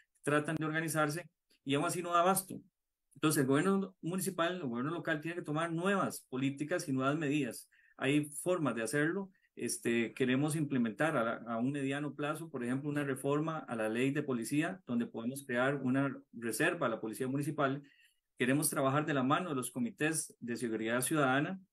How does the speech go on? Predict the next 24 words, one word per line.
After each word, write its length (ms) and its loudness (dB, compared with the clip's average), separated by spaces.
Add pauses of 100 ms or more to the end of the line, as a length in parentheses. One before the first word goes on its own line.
(260)
eh, 480 -6 (200)
que 180 0
t-, 140 -8
ya 220 0
tenemos 320 2
conformados 460 -2
en 80 0
el 80 0
cantón, 380 -4
fortaleciéndole 720 0
con 100 0
capacitación, 800 -2 (120)
obviamente 440 2
un 60 2
centro 300 -2
de 60 -2
monitoreo, 600 0
porque 220 -10
el 100 -8
que 80 -8
tenemos 320 -2
actualmente 460 -2
es 200 -6
muy, 260 0